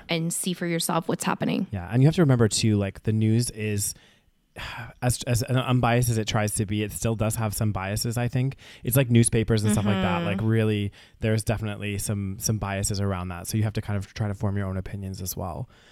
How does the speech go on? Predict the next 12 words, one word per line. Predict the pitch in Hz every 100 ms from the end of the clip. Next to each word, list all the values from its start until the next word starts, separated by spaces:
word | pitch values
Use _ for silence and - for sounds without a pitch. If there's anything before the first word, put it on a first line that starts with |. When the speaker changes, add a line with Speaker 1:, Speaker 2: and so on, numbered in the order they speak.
| _
Speaker 2:
which | - 110 - - -
can | 113 104
be, | 107 101 98 95 92 78 - - _ _ _ _ -
which | 120 117
is | 110 - - -
why | 107 101 101 95
when | 101 104
you |
travel | 101 101 92
somewhere | 95 104 98 92 104 _ _ _ -
and | 110
really, | 110 104 101